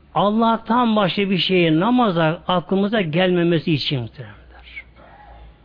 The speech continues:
Ayağa kalkışta ne yapacağız? Ayağa kalkışta önce şimdi tersi olacak. Secdeye giderken önce dizler, sonra eller,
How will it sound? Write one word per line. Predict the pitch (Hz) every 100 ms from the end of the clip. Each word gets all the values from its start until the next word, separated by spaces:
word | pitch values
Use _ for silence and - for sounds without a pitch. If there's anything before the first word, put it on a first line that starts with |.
| - - - - - - - - - - - - - - - - - - -
Ayağa | 196 262 294 302 285
kalkışta | - 240 220 226 254
ne | 254
yapacağız? | 226 190 180 147
Ayağa | 185 180
kalkışta | 160 156 - 143 - 269 285 233 - - - - - - - - - - - - - - - - - - - - -
önce | 285 294 240 294 294 254 - -
şimdi | - 269 285 -
tersi | 226 254 -
olacak. | 277 202 143 120 110 - - _ - _ _ - _
Secdeye | - - 226 214 247
giderken | 196 214 277 269 269 302 320 247 - - _ _ _ -
önce | 240 233 220 233 170
dizler, | 208 175 180 131 - - - _ _ _ _ _ _
sonra | - - 220
eller, | 226 233 247 294 294 269